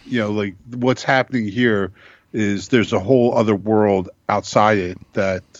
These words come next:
they are separated from a-, and isolated from.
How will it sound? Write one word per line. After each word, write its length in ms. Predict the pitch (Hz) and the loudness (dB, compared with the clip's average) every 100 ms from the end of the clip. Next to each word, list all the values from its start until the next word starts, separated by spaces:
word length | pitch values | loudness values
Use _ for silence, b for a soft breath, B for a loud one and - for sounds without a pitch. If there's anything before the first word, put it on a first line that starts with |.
| - _ _ - | -20 _ _ -10
they 220 | 113 110 | 0 2
are 420 | 107 101 95 104 101 | 4 4 2 -2 -6
separated 720 | - - 131 - 113 95 87 | -4 0 0 0 -2 -2 -4
from 340 | - - 90 87 b b b b b - | -10 -12 -12 -14 b b b b b -10
a-, 40 | |
and 280 | 98 104 107 | -6 -4 -2
isolated 560 | 110 113 - 98 87 82 | 2 0 0 -4 -6 -8
from. 400 | - 95 90 | -8 -8 -10